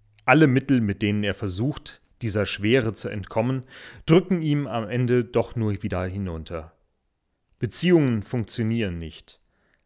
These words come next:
Arbeit und Konsum machen ihn nicht glücklich. Und selbst die Farbe scheint der Umgebung genommen zu sein. Alles blass und grau. Schon jetzt leben wir seit einigen Wochen in einem Ausnahmezustand.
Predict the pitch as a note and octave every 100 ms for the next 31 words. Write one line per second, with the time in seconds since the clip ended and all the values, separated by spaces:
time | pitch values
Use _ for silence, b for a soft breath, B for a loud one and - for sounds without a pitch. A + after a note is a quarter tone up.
0 | _ - A2 A#2+ G#2+ G2+ A2 G2+ A2 G#2
1 | F#2+ B2+ A2+ F#2 - G#2 G#2 F#2+ F#2+ -
2 | G#2 G#2 - E2+ - - _ _ b b
3 | b b b - A2 C#3 E3 - D3 -
4 | D#3 B2+ G#2 - - G#2 G#2 - A2 A2+
5 | G#2+ G#2+ G#2 A#2 G#2+ B2+ A#2+ G2+ F2+ F2
6 | F#2+ D#2+ E2+ E2 D#2+ E2 _ _ _ _
7 | _ _ _ G2+ G2+ A2 - - - _
8 | _ G2 F2 - - G#2+ F#2+ F#2+ E2+ D#2
9 | D#2+ _ _ _ _ _ _ _ b b
10 | b b b - D3+ D3+ E3 - - A2+
11 | G#2+ G#2+ G2+ A2 A#2 G#2 F#2 - G#2 G#2+
12 | G#2 G2 E2+ F#2 A#2 A2 G#2+ - A2+ A2+
13 | G#2 A#2 A#2+ G#2+ - F2+ E2 D#2+ - F2
14 | - E2 D#2+ D#2+ -